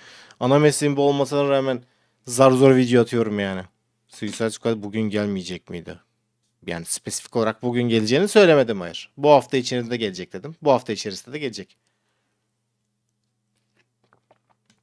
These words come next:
Karpuzu yok bu sefer çünkü karpuzu şey yapıyoruz abi. Yani karpuzu özel bir durum,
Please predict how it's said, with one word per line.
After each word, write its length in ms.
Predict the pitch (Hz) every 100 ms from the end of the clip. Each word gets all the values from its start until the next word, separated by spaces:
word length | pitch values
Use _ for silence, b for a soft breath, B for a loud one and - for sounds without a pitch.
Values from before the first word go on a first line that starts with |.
| _ _ _ _ _ - -
Karpuzu 440 | - 170 175 190 214
yok 140 | 220
bu 40 | 175
sefer 200 | 170 220
çünkü 240 | 226 214
karpuzu 400 | 214 208 208 202
şey 180 | - 226
yapıyoruz 420 | 214 113 90 95
abi. 280 | 139 190 123
Yani 260 | 107 101
karpuzu 420 | 95 127 123 135 143
özel 380 | 135 135 143
bir 120 | 135 127
durum, 380 | 135 135 127